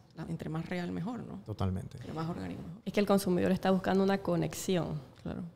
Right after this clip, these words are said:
Speaker 3: Porque ahora todo es tan virtual, que es bueno, pero necesitamos la parte humana también.
Speaker 1: Algo que leí hace poco es que... Es que,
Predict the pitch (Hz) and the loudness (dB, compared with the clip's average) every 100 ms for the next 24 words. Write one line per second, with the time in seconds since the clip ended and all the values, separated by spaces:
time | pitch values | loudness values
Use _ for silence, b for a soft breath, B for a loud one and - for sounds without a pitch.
0 | - 175 170 170 170 185 190 196 196 196 | -10 -8 -2 -2 0 -2 0 0 2 2
1 | - 185 185 214 - - _ _ _ 175 | 0 0 0 -2 -8 -20 _ _ _ -4
2 | 180 196 147 180 214 - - _ - - | 4 4 4 0 -4 -12 -20 _ -20 -2
3 | 175 165 165 165 160 156 175 190 160 165 | 0 2 0 -2 -2 0 2 2 4 2
4 | 160 165 165 190 160 151 147 156 165 - | 2 4 4 4 2 0 0 -2 -6 -12
5 | 196 202 _ _ _ _ _ _ _ B | -20 -20 _ _ _ _ _ _ _ B
6 | B B - - 196 202 202 165 170 196 | B B -12 -8 -4 -2 0 0 0 -4
7 | - 214 - 175 - 196 180 170 - 190 | -8 -10 -4 -4 -2 -6 -4 -6 -6 -4
8 | 185 | -4